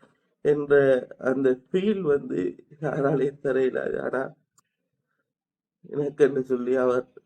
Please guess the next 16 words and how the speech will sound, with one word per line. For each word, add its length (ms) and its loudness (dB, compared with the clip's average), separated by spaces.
இருந்தே, 420 -2
ஆனா 220 -6
அவர் 320 -6
வந்து 360 -10
கடவுள் 420 -4
மிக 300 -2
விரைவா 540 -2
வந்து 300 -6
எடுத்துட்டு 420 2
எனக்கு 360 4
இதை 260 4
வந்து 280 0
உங்கள்கிட்ட 340 0
ஷேர் 280 2
பண்ணணும். 520 0
ஏன்னா 340 -4